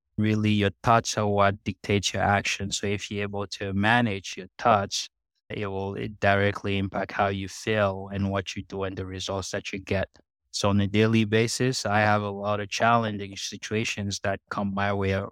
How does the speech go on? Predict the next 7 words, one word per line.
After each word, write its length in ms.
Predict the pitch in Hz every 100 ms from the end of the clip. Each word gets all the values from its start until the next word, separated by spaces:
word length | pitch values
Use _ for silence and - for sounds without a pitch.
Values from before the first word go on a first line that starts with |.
| - 95
on 160 | 98
a 60 | 101
day-to-day 560 | - 101 - 104 101
basis, 460 | 98 101 98 104 95
but 220 | - 92 _ - _ _ -
I 320 | 104 104 110 - -
believe 420 | 107 104 107